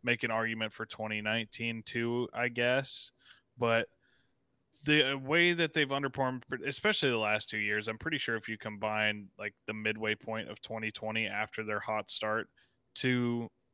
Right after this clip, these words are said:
through twenty twenty-one, they're below five hundred or right at it. That right there this team that you have is not it. I'm sorry. Nothing can be off the table.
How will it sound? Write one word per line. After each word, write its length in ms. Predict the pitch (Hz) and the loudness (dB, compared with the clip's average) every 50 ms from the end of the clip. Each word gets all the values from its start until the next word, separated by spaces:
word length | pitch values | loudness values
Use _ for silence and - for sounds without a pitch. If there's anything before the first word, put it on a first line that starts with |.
| _ | _
through 200 | - - 143 143 | -4 -2 -2 -2
twenty 320 | 139 - 139 131 135 127 120 | 0 -2 -4 -2 0 -2 -2
twenty-one, 420 | - - 123 117 110 110 107 104 | -2 -2 -2 -2 0 -2 -2 -4
they're 80 | 104 101 | -6 -8
below 260 | 98 104 101 101 101 | -6 -6 -6 -4 -6
five 280 | - - 101 98 98 - | -6 -6 -6 -8 -8 -10
hundred 320 | 90 90 - 92 92 - _ _ | -14 -20 -20 -20 -20 -20 _ _
or 160 | - 110 104 | -8 -8 -4
right 240 | - 98 95 95 - | -2 -2 -2 -2 -4
at 140 | - - - | -8 -14 -16
it. 1040 | - - _ _ _ _ _ _ _ _ _ _ _ _ _ _ _ 113 113 110 113 | -18 -20 _ _ _ _ _ _ _ _ _ _ _ _ _ _ _ -18 -12 -2 2
That 280 | 117 127 147 165 - | 4 6 6 6 6
right 280 | 147 151 147 143 135 - | 4 4 4 4 4 2
there 420 | 127 120 113 110 107 107 104 - _ _ _ _ _ _ _ _ _ - 110 | 2 4 4 4 4 2 0 -4 _ _ _ _ _ _ _ _ _ -20 -12
this 320 | 113 120 143 170 160 - - | 0 4 4 4 6 4 0
team 360 | - - 147 151 147 147 143 | 0 2 2 4 4 4 4
that 160 | 127 131 131 | 4 4 4
you 220 | 127 127 131 139 127 | 4 2 2 0 2
have 480 | 120 117 107 104 98 95 95 95 - - - - _ _ _ _ | 4 4 4 4 2 0 -6 -10 -12 -16 -20 -20 _ _ _ _
is 220 | - 120 113 101 107 | -6 -4 -4 -4 0
not 320 | 113 110 104 101 101 101 | 2 4 4 4 4 2
it. 200 | 98 90 87 - - _ _ _ _ _ _ _ - | 0 -4 -6 -10 -14 _ _ _ _ _ _ _ 0
I'm 240 | 113 110 110 110 | 0 0 0 0
sorry. 380 | - - 151 143 120 98 92 98 98 | 0 2 2 2 2 2 -2 -6 -6
Nothing 460 | 117 123 123 131 135 - 156 147 143 | 0 2 2 2 2 2 -2 -4 -2
can 140 | - 151 143 123 | -4 -4 -4 -2
be 140 | 117 110 | -2 -2
off 180 | 110 117 - - | -2 -2 -2 -4
the 80 | - 127 | -8 -4
table. 420 | - 165 170 123 101 - - | -2 -2 -2 -2 -2 -6 -14